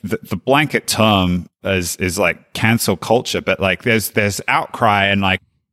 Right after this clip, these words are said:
uh, people will come to these organizations and say, "You can't, you can't say that. That's just not acceptable," or, or whatever it might be. And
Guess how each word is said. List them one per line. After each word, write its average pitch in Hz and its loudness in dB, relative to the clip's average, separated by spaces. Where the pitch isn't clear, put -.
uh, 87 -8
people 131 0
will 127 2
come 131 2
to 135 -2
these 104 2
organizations 120 0
and 104 -2
say, 117 2
"You 101 0
can't, 139 2
you 113 -16
can't 165 -2
say 170 2
that. 92 -2
That's 104 -2
just - -4
not 113 4
acceptable," 95 -4
or, 87 -2
or 143 2
whatever 127 -2
it 85 -4
might 95 -4
be. 104 2
And 117 0